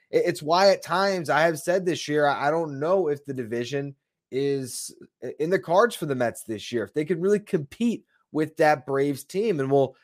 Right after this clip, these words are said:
get more into that series tomorrow, but it, it's moments like this where the Mets just seem to come up short, and it's really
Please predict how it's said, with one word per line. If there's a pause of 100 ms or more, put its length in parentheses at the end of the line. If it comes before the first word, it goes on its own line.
(100)
get
more
into
that
series
tomorrow,
but (640)
it,
it's
moments
like
this
where
the
Mets
just (120)
seem
to
come
up
short,
and
it's (360)
really